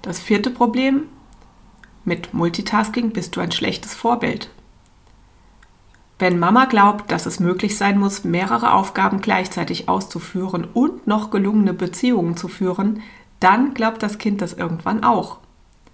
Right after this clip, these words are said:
Es ist ein Glaubenssatz, der häufig unreflektiert von Generation zu Generation weitergegeben wird.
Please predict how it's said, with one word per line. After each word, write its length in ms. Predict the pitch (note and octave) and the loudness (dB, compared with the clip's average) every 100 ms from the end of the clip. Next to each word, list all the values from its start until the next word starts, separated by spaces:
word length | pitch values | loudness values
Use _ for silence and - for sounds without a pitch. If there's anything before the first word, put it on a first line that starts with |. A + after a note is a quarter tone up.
| _ _ _ _ | _ _ _ _
Es 120 | F#3+ G3 | -12 -8
ist 200 | G3 - | -6 -4
ein 140 | F3 | -4
Glaubenssatz, 600 | E3+ F3 G3+ - G#3+ G#3+ | 0 0 0 -2 -4 -4
der 180 | E3 E3+ | -6 0
häufig 360 | E3+ E3+ G#3+ - | 0 0 -4 -4
unreflektiert 720 | E3+ E3 E3+ F#3+ - A3 G#3+ | -4 -4 -6 -8 -4 -4 -4
von 160 | G3 F#3 | -4 -2
Generation 680 | F#3+ F#3+ F#3 - A3+ B3 | -2 -2 -2 -2 0 0
zu 100 | A3+ | 0
Generation 680 | G3+ G3 F#3+ F#3+ - F#3 F#3 | -2 0 0 -2 -2 -4 0
weitergegeben 680 | E3 D#3+ E3 E3 E3 E3 D3+ | 0 0 -2 -4 -4 -4 -4
wird. 320 | - - - | -4 -8 -12